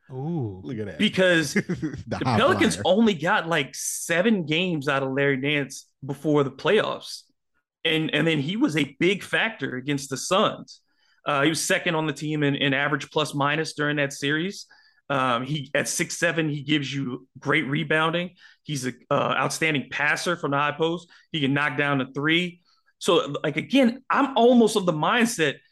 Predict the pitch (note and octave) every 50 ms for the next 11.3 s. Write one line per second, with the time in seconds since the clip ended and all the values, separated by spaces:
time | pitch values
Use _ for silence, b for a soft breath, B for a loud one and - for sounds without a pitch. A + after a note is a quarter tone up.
0 | _ _ _ _ _ _ - E3 D#3+ D3+ - - - - D#3+ F3+ - C#3+ D#3 D#3+
1 | D3 - C#3+ C3+ D3 D3 C3+ - - D3+ C#3 - - G#3+ A#3+ C4 C4 B3+ E3+ C#3+
2 | - - E3+ G3+ A3+ - - F3+ D#3+ C#3 A2 C#2 - - _ _ _ _ _ _
3 | _ _ _ _ _ _ _ - - E3 D3 - - - - G#3 G#3 G3 F#3+ -
4 | E3 F#3 F#3 - - F#3 D#3+ - - E3 D#3 D3 C3+ C3+ - - - D3 F#3+ F3+
5 | - - - D3 C3+ C3 B2+ - - C#3+ B2+ B2+ A#2+ C3 C#3+ b b b b B2+
6 | A2 G2 G2+ D#3 D3+ D3+ D3 D#3 D#3+ F3+ G3 G3 F#3 - E3 D3+ - - - F#3
7 | - - - F3 F3+ E3+ E3 E3+ E3 E3 D3+ b b b b b b - - D#3+
8 | C3+ - F3 E3 G#3+ - - F#3+ E3+ - - E3+ E3+ F3 E3+ D#3 E3 E3+ E3+ D#3+
9 | - - - D#3+ D3+ D3+ D#3 D3+ D3+ - _ _ _ _ _ _ - E3 C#3+ -
10 | - F3+ F#3 F#3 F#3 D3 - F3+ F3+ E3+ E3+ - D3+ D3 C3 - E3 E3+ E3+ D#3
11 | C#3 - - - - -